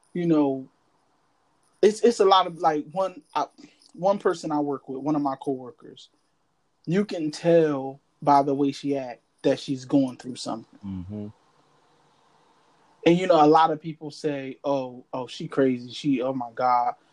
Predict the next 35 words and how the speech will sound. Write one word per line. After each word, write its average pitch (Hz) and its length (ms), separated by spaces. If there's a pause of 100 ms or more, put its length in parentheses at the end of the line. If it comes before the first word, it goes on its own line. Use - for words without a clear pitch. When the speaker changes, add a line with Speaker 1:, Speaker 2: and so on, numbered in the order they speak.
(140)
Speaker 1:
I 127 120
can't 123 260
stand 131 280
her. 120 180
She - 160
crazy. 127 480
She, 127 260 (360)
she 143 180
acting 127 280
bipolar. 123 720
One 127 260
day 123 180
is 120 240
this, 123 360 (300)
one 127 220
day 127 160
is 120 180
that." 123 380 (220)
She, - 300
you 143 180
know, 127 260 (400)
and 170 140
my 196 180
thing 180 340
is, 151 460 (640)
she's 247 320
going 233 320
through 156 200
something. 127 480 (100)
Speaker 2:
Mm-hmm. 92 400 (280)
Speaker 1:
Like, 180 400 (240)
granted, 196 540 (120)
her 180 200
mom 180 480
passed, 180 720